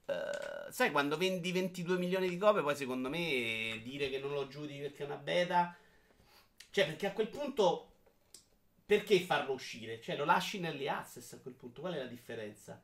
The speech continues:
Se la gente ha, abbiamo visto che tutto sommato gliene frega niente del fatto che sia incompleto e quindi lo compra a prescindere se è un gioco di successo, bastava non farlo uscire mai da early access e quindi togliersi per sempre la possibilità di, di dire: "Sì, vabbè,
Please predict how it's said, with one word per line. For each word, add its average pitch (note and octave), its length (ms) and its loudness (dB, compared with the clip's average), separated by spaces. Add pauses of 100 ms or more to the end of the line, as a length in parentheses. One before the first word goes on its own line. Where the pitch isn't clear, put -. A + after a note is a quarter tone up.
(320)
Se G3 200 2
la F#3+ 160 2
gente E3 420 -2
ha, C#3+ 220 4
abbiamo C3+ 460 2
visto D3+ 460 -4
che C3+ 180 -2
tutto B2+ 240 -14
sommato B2+ 340 -4
gliene A#2 200 -6
frega A#2 220 -10
niente A2+ 440 -6
del G#2 120 -10
fatto G#2+ 380 -8
che G#2+ 80 -14
sia A2 200 -14
incompleto G#2+ 600 -10
e - 80 -14
quindi A#2+ 240 -10
lo G#2+ 120 -8
compra A2+ 340 -12
a - 20 -12
prescindere - 640 -14 (340)
se A3+ 60 -6
è - 20 -8
un - 100 -10
gioco A3+ 180 -8
di A#2+ 60 -12
successo, - 720 -12 (540)
bastava D#3+ 500 4
non C#3+ 180 2
farlo B2 260 -4
uscire A#2+ 300 -6
mai B2 120 -4
da C#3 80 0
early - 220 -2
access - 420 -6
e - 80 -10
quindi C3 300 -10
togliersi C#3 560 -2
per D3 220 -4
sempre G3+ 600 2
la E3+ 100 2
possibilità C#3+ 480 -2
di, C#3+ 240 -2
di C3+ 180 -10
dire: D3 300 0
"Sì, D3 200 -6
vabbè, C3+ 440 2